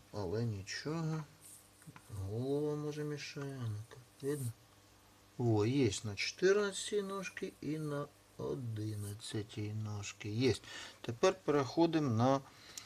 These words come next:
е, транзистори. Де вона тут? Яке? Звідки там? Є сигнал. Нижче, бачите, який він. Так, а ну-ка трохи ми його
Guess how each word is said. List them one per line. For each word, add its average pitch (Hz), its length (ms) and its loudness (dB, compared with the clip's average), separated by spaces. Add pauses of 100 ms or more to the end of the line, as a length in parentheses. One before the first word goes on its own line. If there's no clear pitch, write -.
(880)
е, 110 1000 0
транзистори. 117 960 2 (800)
Де - 160 -10 (120)
вона 101 260 -10 (100)
тут? 123 200 -12 (200)
Яке? 165 640 -6 (380)
Звідки - 400 -12 (100)
там? 113 200 -8 (920)
Є 120 320 4
сигнал. 165 800 0 (1200)
Нижче, 143 480 -2
бачите, 123 560 -4
який 113 560 -4
він. 110 180 -4 (760)
Так, - 260 -12
а 113 40 -2
ну-ка 107 300 -4
трохи 113 380 -8 (160)
ми 107 120 -4
його 104 240 -4